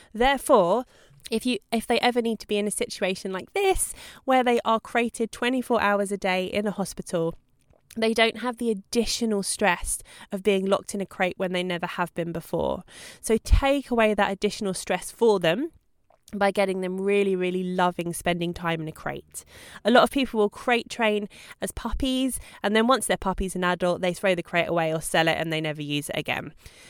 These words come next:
For me, my dogs don't spend any amount of time in their crates, but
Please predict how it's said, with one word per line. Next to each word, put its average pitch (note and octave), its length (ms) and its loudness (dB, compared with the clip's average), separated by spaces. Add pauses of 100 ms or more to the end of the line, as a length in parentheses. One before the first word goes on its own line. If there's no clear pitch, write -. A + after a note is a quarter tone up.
(280)
For B3 120 4
me, A#3 320 4 (640)
my G#3 160 6
dogs A3+ 220 6
don't G3+ 180 4
spend F#3+ 340 -2 (200)
any G#3+ 180 6
amount G3 220 4
of F3 60 -8
time G3 280 2
in F3 120 0
their E3 100 -2
crates, - 440 -4
but A3+ 220 4